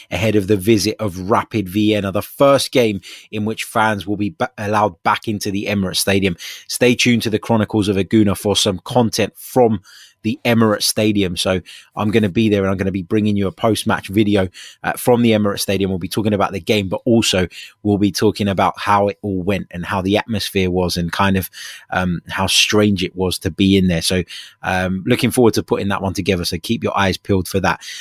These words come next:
But Mikel Arteta said he's been training separately in the last week or so, and we have to scan him again to see how he's feeling. He's a player that is so willing, that is pushing us every day, and he wants to do it. At the same time,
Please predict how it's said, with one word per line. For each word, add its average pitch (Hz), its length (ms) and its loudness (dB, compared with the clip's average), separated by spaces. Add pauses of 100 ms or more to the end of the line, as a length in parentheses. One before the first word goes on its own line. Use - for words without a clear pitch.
(100)
But 139 160 4
Mikel 165 280 4
Arteta 143 420 2
said 131 180 4
he's 131 140 0
been 135 180 0
training 151 420 2
separately 104 680 -2
in 101 140 0
the 98 80 2
last 95 260 2
week 90 200 -2
or 90 80 0
so, 90 220 0 (360)
and 92 120 -2
we 90 60 -2
have - 220 -6
to 117 80 -2
scan - 380 0
him 113 120 0
again 104 280 0
to 92 120 -6
see 101 240 -2
how 92 240 -2
he's 95 200 -2
feeling. 104 400 2 (360)
He's 113 180 2
a 110 80 2
player 135 320 4
that 120 160 0
is 113 80 -4
so 139 300 4
willing, 113 360 4
that 101 140 -4
is 98 80 -10
pushing 117 400 -2
us 95 220 -2
every 117 300 0
day, 95 220 0 (300)
and 92 120 -4
he 104 120 0
wants 101 320 0
to 98 80 -8
do 95 180 0
it. 87 120 -6 (360)
At - 140 0
the 110 80 -6
same 143 440 4
time, 101 360 0